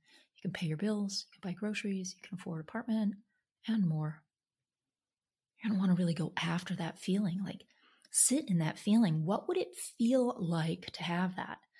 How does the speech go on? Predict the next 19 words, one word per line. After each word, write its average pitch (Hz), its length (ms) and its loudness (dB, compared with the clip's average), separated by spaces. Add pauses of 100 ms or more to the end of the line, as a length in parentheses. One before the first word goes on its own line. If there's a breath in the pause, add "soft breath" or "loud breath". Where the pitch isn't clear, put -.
(260 soft breath)
Don't 214 260 0
let - 180 0
the 277 80 -2
thoughts 202 500 0
of, 170 240 0
"Oh 196 80 4
my 185 140 6
God, 175 220 4
it 180 80 -4
can 180 140 4
never 175 200 4
happen, 175 480 0
I 160 80 -2
can 175 160 0
never 165 220 0
have 170 280 -2
my 170 140 2
own 170 120 0
place." 175 380 0